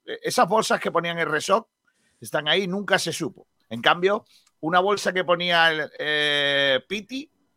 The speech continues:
sí se pensó que era la sangre de un ciclista. Pero bueno, vamos a dejarlo ahí, que eso es otra cosa. Por eso le llamo yo R-Shock, más que nada por,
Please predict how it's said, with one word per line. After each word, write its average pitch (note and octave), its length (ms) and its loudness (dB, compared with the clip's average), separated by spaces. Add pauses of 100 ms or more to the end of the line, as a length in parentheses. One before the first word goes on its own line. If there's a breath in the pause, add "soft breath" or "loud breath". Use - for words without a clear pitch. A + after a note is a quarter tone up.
(380)
sí E3+ 220 -6
se E3 560 2
pensó D3+ 380 0
que D3 80 -4
era D3+ 120 0
la C#3+ 100 2
sangre D3 360 -2
de C#3 240 0
un C#3+ 140 -6
ciclista. F#2 480 -12 (320 soft breath)
Pero F3+ 160 6
bueno, F#3+ 260 4 (200)
vamos G3 240 -6
a G#3 60 4
dejarlo F#3 320 0
ahí, C3 120 2
que C#3+ 80 -8
eso F#3+ 140 -6
es F3+ 100 -4
otra D#3+ 220 -6
cosa. A2 220 -6
Por C3 140 -2
eso D#3 160 -4
le E3+ 120 -2
llamo E3 220 -2
yo E3 140 0
R-Shock, D3 500 -4 (120)
más C3 140 -6
que D#3+ 120 -6
nada D#3+ 140 -6
por, D3 180 -10